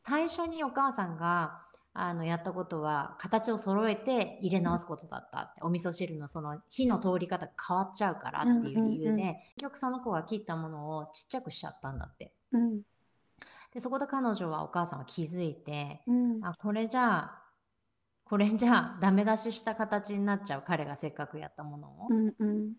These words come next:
Speaker 1: だから、だったらもっと長い時間煮込めばいいし、
Speaker 2: うん。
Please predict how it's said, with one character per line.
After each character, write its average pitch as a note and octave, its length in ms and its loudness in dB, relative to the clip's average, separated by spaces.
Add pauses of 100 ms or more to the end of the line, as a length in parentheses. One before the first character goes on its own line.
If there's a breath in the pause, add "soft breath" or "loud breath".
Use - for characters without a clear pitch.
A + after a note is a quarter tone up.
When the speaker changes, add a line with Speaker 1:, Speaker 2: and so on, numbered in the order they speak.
(180)
Speaker 1:
だ G#3+ 120 -6
か A3+ 100 -6
ら、 A#3 140 -2
だ D#4 80 0
っ F#4 120 -6
た A3 80 2
ら F3 140 2
も F#3 140 0
っ F#3+ 80 -4
と E3 100 -4
長 E3+ 320 0
い F#3+ 80 2
時 E3 140 -6
間 D#3 400 -8
煮 D3+ 80 -8
込 D#3+ 100 -4
め D#3 140 -4
ば C#3+ 140 -10
い F3 120 -4
い D3+ 60 -4
し、 A3 440 -6 (140)
Speaker 2:
う A3+ 60 0
ん。 A3 360 0